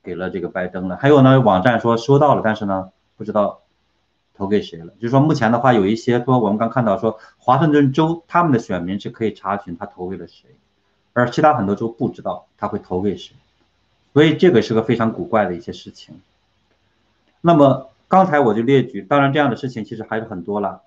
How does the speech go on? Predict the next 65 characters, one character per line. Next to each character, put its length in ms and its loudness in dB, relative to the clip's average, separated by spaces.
我 100 -12
们 120 -8
看 120 -6
到 100 -2
网 200 -4
上 100 -6
有 60 -4
大 220 -8
量 160 0
的 80 -6
这 80 -8
些 180 -8
人 180 -8
在 120 -6
曝 200 -6
光。 280 -12
当 80 6
然， 80 4
这 80 4
样 100 6
的 80 2
事 140 -4
情 240 -2
就 80 0
在 100 2
不 220 -2
断 160 2
地 80 -2
出 160 -14
现 300 -2
的 100 -6
时 220 -14
候， 480 -12
那 100 0
么 140 2
这 120 0
样 240 2
子 220 -6
就 160 -4
是 160 -12
很 280 -10
多 540 0
人 400 0
就 100 0
感 220 -2
觉 100 0
到 0 -
很 220 -14
悲 240 2
观， 300 -8
对 100 -8
吧？ 220 -12
也 240 4
让 180 6
我 80 2
们 160 2
想 300 -6
起 120 -14
来 200 -6
呢， 160 -6
之 160 -20
前 320 -14
的 100 -8
时 180 -20
候， 320 -20